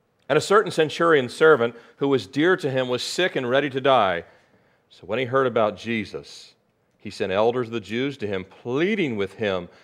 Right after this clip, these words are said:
to come and heal his servant. When they came to Jesus, they begged him earnestly, saying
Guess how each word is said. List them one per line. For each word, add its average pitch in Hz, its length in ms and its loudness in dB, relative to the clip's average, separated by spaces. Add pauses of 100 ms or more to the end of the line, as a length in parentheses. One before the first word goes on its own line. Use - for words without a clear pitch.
to 113 100 -4
come 147 280 0
and 127 60 -4
heal 139 220 -2
his 127 100 -4
servant. 127 380 0 (360)
When 87 160 -16
they 90 100 -8
came 131 280 -4
to 156 60 -8
Jesus, 95 540 -8 (300)
they 107 260 -4 (280)
begged 165 360 2
him 107 320 -6 (280)
earnestly, 151 600 2
saying 117 500 0